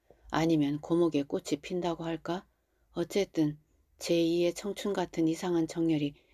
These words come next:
끓어오르는 법이니까. 뭐, 나도 그런 셈이지. 제철도 아닌데 피어나는 꼴이니까.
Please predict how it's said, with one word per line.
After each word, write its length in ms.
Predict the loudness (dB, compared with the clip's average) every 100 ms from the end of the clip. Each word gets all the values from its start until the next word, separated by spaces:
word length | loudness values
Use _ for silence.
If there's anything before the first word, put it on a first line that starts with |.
| _
끓어오르는 540 | -2 2 2 0 -4 -6
법이니까. 640 | -6 -2 -2 -4 -8 -12 -16 _ _ _ _ _ _ _ _ _ _ _ _
뭐, 260 | 0 2 2
나도 300 | 2 0 0
그런 240 | -4 -2 -2
셈이지. 540 | -2 -2 -2 -4 -8 -12 _ _ _ -6
제철도 400 | -4 0 2 4
아닌데 380 | 4 2 0 -4
피어나는 600 | -4 -4 -2 -2 -4 -10
꼴이니까. 680 | -8 -2 0 -2 -4 -8 -8